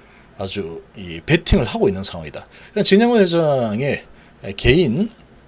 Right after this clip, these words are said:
이 회사에서도 에이치엠 이노베이션에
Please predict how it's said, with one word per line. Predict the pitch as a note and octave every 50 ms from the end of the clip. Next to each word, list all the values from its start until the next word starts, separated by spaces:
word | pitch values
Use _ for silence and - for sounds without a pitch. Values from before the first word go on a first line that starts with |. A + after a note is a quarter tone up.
| _ _ - - - - - - - - - - - - - - - - - - -
이 | - F2+ F2 F#2 - - D#3+ D#3 - E3+ D3 A#2+ G2 E2 - - - - - - - - - - - - - - - - - - - - - - - - - - - - - - - - - - - - -
회사에서도 | G#3 G3 - A3 G3 - F2+ F2 G3+ G3+ - - - - - - - -
에이치엠 | F3+ F3+ G3+ G3+ - A#3 G#3
이노베이션에 | C#3 A#2+ C3+ E3 G3 A#3+ B3+ B3+ B3 - - B2+ F#2 G2 F2+ E2 B2 -